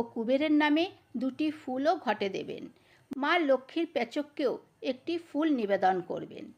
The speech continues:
আপনি যদি দীক্ষিত হন, তবে এরপর আপনার গুরুমন্ত্র যথাশক্তি জপ করে মা লক্ষ্মীর বাহাতের উদ্দেশ্যে জপ সমর্পণ করবেন। শেষে মাকে প্রণাম করবেন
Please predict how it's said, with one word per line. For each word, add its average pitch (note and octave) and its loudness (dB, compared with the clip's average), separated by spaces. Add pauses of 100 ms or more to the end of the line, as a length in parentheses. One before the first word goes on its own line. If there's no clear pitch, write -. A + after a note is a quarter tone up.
(380)
আপনি D4+ -2
যদি C#4 0
দীক্ষিত B3+ -8
হন, C#4+ 2 (420)
তবে C4 0
এরপর D4 2 (120)
আপনার C4+ 4
গুরুমন্ত্র D4+ 2 (440)
যথাশক্তি B3+ -4 (120)
জপ G#3+ 0 (100)
করে C#4 0 (320)
মা B3+ 4 (140)
লক্ষ্মীর A3+ -2
বাহাতের A#3+ -2
উদ্দেশ্যে B3 -4 (420)
জপ C4+ 4
সমর্পণ G3+ -4
করবেন। - -10 (600)
শেষে D#4+ -4
মাকে C#4+ 2
প্রণাম A#3 0
করবেন - -8